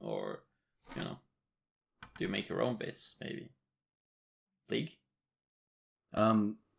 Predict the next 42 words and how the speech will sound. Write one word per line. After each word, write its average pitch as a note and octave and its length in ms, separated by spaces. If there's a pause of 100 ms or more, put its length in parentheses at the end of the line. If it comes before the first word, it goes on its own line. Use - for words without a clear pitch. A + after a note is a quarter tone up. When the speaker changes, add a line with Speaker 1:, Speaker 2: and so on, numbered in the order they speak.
(180)
Speaker 2:
it A2 140
depends D3+ 560
on F2+ 460 (1160)
like, A2 320
it, A#2+ 180 (160)
it, - 20 (320)
it A#2 80
depends D3+ 340
on C#3 100
the A#2 60
vision F#2+ 360
you E2+ 100
have. E2 300 (960)
So, G#2 400
like, G2 240
for - 140
me, G#2+ 460 (960)
the G#2 80
reason, G#2+ 440
uh, - 140
and A2 500
it B2+ 160
depends C#3 260
on B2 60
the A2 100
reason G#2+ 360
why G2 120
you F#2 100
kit - 200
bash. - 340 (380)
So A2+ 200
for A#2 160
me, A#2+ 320
the G#2+ 100
reason A2 400
I G2+ 140
kit - 280
bash A2+ 300
is F2+ 120
because F2+ 380
I F#2 260
get F#2 320